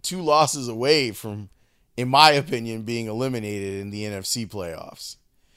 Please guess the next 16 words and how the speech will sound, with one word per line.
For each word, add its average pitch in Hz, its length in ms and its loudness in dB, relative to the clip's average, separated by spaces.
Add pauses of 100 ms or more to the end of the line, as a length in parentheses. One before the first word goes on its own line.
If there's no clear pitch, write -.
(260)
because 101 300 -6
there's 101 180 -4
so 123 160 0
many 110 200 -6
teams 107 360 -6
that 101 80 -8
are 95 60 -6
so 101 200 -4
good, 127 300 2
and 156 100 -2
a 151 40 -4
couple 170 260 2
things 151 300 -4
have 123 120 -6
broken 127 340 0
right 127 380 4